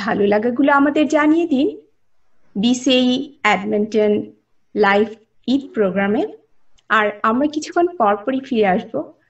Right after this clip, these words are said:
আপনাদের সেই কমেন্টগুলো নিয়ে। আমরা আজকের অনুষ্ঠানটি শুরু করব রমজানের ওই রোজা শেষে গানটি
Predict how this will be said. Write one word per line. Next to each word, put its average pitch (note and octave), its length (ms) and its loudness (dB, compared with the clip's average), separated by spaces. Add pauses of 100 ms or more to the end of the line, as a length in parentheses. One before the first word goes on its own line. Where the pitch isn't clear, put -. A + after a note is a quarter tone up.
(100)
আপনাদের G#3+ 420 0
সেই A3 300 0
কমেন্টগুলো F#3 520 -2 (100)
নিয়ে। - 160 -10 (1000)
আমরা D4 260 2 (100)
আজকের B3+ 260 -4 (100)
অনুষ্ঠানটি A3+ 560 -2
শুরু G#3 280 -2
করব G3 320 -2 (1120)
রমজানের C4 800 2
ওই G#3 400 0 (140)
রোজা A3 360 2
শেষে G#3+ 340 0
গানটি F#3+ 380 -2